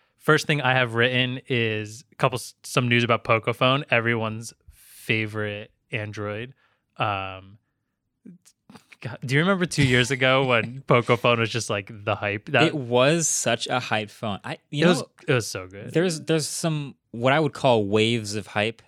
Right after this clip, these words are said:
Speaker 2: that
Speaker 1: Mm-hmm.
Speaker 2: certain brands and certain companies have had in the smartphone world. Some, some waves are longer than others. Some waves are higher than others.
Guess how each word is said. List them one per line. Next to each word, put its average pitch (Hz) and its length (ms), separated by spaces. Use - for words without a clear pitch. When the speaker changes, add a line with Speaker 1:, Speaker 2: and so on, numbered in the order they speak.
Speaker 2:
that 110 140
Speaker 1:
Mm-hmm. 135 100
Speaker 2:
certain 120 420
brands 107 520
and 101 120
certain 107 340
companies 101 480
have 98 120
had 101 160
in 98 60
the 95 60
smartphone 104 440
world. 120 260
Some, 156 340
some 143 220
waves 135 240
are 156 60
longer 120 280
than 110 120
others. 113 280
Some 120 280
waves 117 280
are 104 120
higher 131 360
than 101 140
others. 95 320